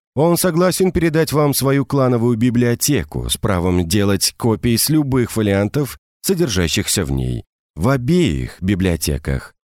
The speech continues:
а также отдать практически все родовое хранилище, то есть хранилища, артефактов, за исключением некоторых вещей,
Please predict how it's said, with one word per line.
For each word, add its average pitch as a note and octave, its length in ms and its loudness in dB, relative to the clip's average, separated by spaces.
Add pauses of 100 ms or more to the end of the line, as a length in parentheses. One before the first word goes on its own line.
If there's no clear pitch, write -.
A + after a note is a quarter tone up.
(260)
а G2 100 -2
также E3 400 0
отдать D#3 360 0
практически D#3+ 720 -2
все D3 360 0
родовое C#3 460 2
хранилище, D2 840 -2 (240)
то C#3+ 100 0
есть B2+ 420 -2
хранилища, A#2+ 1200 0 (260)
артефактов, G2+ 920 -2 (160)
за B2+ 140 0
исключением E3+ 680 0
некоторых A#2+ 540 0
вещей, D#2 580 0